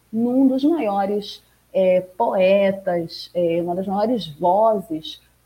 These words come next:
é, da literatura também austro-alemã, né, ocidental, que é o Rilke, né, o Rainer Maria Rilke, que foi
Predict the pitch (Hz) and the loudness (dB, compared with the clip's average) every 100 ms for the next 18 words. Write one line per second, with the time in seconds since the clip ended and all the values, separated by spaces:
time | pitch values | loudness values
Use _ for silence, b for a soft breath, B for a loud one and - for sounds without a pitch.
0 | - 190 185 185 180 175 175 165 208 226 | -6 -4 -2 -2 -2 0 0 0 -2 0
1 | 269 262 226 220 220 226 226 226 233 220 | -2 -2 -2 -4 -4 -4 -4 -2 -2 -2
2 | 196 202 214 - - 202 220 220 - - | -4 -6 -6 -8 -10 -6 -4 -4 -6 -6
3 | 226 220 208 - _ _ - 202 196 180 | -2 -2 -4 -8 _ _ -4 -2 -2 -2
4 | 180 208 226 196 185 180 175 - 175 170 | -4 -2 -2 -2 -4 -4 -6 -6 -6 -4
5 | 185 202 214 214 233 226 262 - - 247 | -4 -4 -4 0 2 2 0 -2 -2 0
6 | 302 381 - _ _ _ _ 151 240 269 | 2 0 -6 _ _ _ _ -2 2 2
7 | 226 - 175 165 156 - 196 208 220 240 | 0 -6 -6 -4 -6 -8 -4 -2 0 -2
8 | 233 233 214 196 202 214 233 226 190 180 | -2 -4 -2 -2 0 -2 -4 -6 -4 -2
9 | - - - _ _ 220 220 _ 180 175 | -4 -14 -20 _ _ -8 -8 _ -2 0
10 | 190 294 | 0 -4